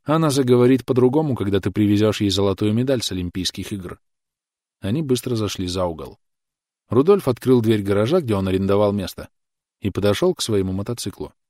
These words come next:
Из глубин памяти выплыло воспоминание. Другая дверь, другое тёмное пространство,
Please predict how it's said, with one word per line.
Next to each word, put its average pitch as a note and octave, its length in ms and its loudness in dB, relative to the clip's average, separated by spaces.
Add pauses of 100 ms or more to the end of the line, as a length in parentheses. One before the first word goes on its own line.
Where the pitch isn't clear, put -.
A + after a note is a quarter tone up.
(520)
Из F#2 180 -4
глубин C3+ 420 0
памяти D#3+ 360 -2
выплыло C3+ 400 0
воспоминание. C3 800 -8 (640)
Другая G2 500 -4
дверь, F#2+ 320 -4 (360)
другое G2+ 460 2
тёмное F#2 360 -6
пространство, A#2 720 -8